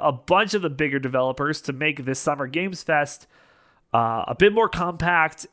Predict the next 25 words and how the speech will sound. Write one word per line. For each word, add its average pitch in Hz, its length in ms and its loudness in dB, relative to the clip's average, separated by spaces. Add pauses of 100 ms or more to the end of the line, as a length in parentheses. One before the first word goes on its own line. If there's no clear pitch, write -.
and 143 760 -2
blasted 147 640 0
with 139 140 -4
a 139 60 -2
lot 131 240 0
of 131 80 -4
games. 135 500 -4 (360)
So 120 520 4
I 123 80 -2
feel 180 180 4
like 170 160 2
Summer 180 220 0
Games 165 320 -2
Fest 147 260 0
will 151 240 2
be 156 300 -4
our 131 240 0
substitute 143 560 -2
for 143 240 -2
E 143 180 -8
three 147 220 -4
this 120 260 -6
year. - 240 -14 (680)
And 175 280 10
lastly, 165 600 2